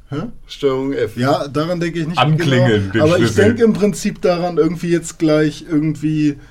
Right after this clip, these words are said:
Speaker 1: zumindest beim Laptop oder bei, bei, bei meinem großen Rechner eben den Finder zu nutzen sozusagen. So, das, das passiert mir schon manchmal.
Speaker 3: Okay, das kannte ich noch nicht. Finde ich
Speaker 1: Ja.
Speaker 3: aber auch spannend.
Speaker 2: Ich
Speaker 3: Also
Speaker 2: kann, also ich kann keine Bücher lesen.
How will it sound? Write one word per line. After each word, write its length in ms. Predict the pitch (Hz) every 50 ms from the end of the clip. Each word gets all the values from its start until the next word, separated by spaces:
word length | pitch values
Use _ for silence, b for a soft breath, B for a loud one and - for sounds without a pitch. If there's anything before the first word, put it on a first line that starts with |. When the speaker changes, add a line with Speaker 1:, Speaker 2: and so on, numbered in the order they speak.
| B B -
Speaker 1:
zumindest 440 | - - 156 160 156 151 143 - -
beim 200 | - 139 131 135
Laptop 460 | 151 151 160 - - - 175 160 127 147
oder 220 | 139 139 139 127
bei, 260 | 127 131 127 127 127 120
bei, 320 | 107 131 123 120 117 117
bei 200 | 110 110 120 117
meinem 300 | 110 117 117 113 110 107 104
großen 320 | 104 143 143 139 - 151
Rechner 340 | 139 139 131 131 - 139 131
eben 340 | 117 127 135 135 135 123 120
den 140 | 127 120 117
Finder 500 | - - 139 135 139 139 127 117 107 104
zu 140 | - - 117
nutzen 380 | 104 101 104 104 - - 104 98
sozusagen. 680 | 101 101 98 - - 110 101 98 98 95 95 98 104
So, 100 | 98 110
das, 240 | 107 135 123 - -
das 160 | - 139 120
passiert 340 | - - 127 - 131 127 123
mir 80 | 117 104
schon 180 | 101 - 101
manchmal. 420 | 98 98 101 101 - 104 101 101 101 104 - - - - - - -
Speaker 3:
Okay, 280 | 117 127 123 123 104
das 200 | 92 110 120 -
kannte 240 | - 156 143 151 170
ich 100 | 147 127
noch 120 | 143 143 139
nicht. 300 | 135 139 135 - - -
Finde 280 | - - 131 139 98
ich 60 | -
Speaker 1:
Ja. 60 | 160 143
Speaker 3:
aber 140 | 135 123
auch 140 | 107 143 -
spannend. 540 | - - - - 92 85 82 80 82 82 - -
Speaker 2:
Ich 160 | 135 123 127
Speaker 3:
Also 140 | 92 90 151
Speaker 2:
kann, 100 | 143 95 -
also 180 | - 120 120 113
ich 100 | 110 107
kann 120 | - 127
keine 220 | 120 123 123 117 107
Bücher 280 | 107 113 117 - 127
lesen. 360 | 110 107 104 101 95 92 92